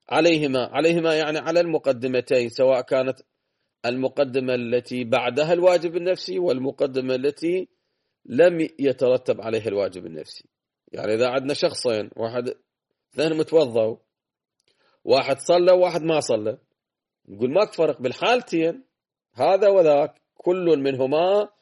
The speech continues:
ترتب غرض الوضوء وهو التمكن، <clears throat> وأنه لا محالة يترتب التمكن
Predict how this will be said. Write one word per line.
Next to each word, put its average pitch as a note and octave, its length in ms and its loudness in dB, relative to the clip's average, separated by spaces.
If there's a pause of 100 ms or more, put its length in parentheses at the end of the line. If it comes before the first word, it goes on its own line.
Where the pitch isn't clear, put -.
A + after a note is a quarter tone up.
(360)
ترتب C#3+ 600 2
غرض C3+ 560 4
الوضوء E3+ 640 4
وهو D#3 240 4
التمكن، B2+ 840 -2 (2750)
<clears throat> C#3+ 400 -4
وأنه C3+ 360 0
لا D#3+ 160 2
محالة D3 460 0
يترتب C3 760 2
التمكن B2 920 -2